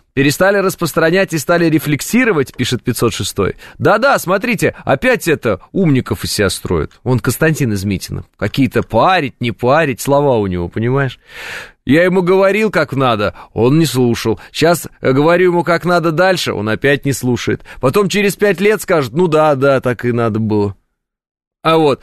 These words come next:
но то, что я буду через пять лет говорить, он опять будет сомнениям подвергать. Вот такие вот,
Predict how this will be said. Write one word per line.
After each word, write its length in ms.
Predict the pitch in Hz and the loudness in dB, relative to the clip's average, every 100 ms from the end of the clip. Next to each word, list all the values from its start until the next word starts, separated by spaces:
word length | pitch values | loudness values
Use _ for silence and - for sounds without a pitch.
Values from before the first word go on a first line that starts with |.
| - | -6
но 120 | - | -2
то, 140 | 175 214 | 0 0
что 160 | - | 2
я 80 | 208 | 2
буду 160 | 185 185 | 2 0
через 180 | 202 180 | -2 0
пять 220 | 208 185 | -2 2
лет 200 | 208 170 | 0 0
говорить, 400 | 180 196 202 147 | 0 2 2 0
он 140 | 131 | -2
опять 300 | 127 147 156 | 0 0 0
будет 240 | 135 147 - | 0 -2 0
сомнениям 520 | 139 135 131 127 117 | 0 2 0 0 -2
подвергать. 640 | 117 107 110 101 101 - _ | -2 0 0 0 -2 -4 _
Вот 120 | 165 | -10
такие 300 | - 233 190 | -4 -2 0
вот, 100 | 131 | -2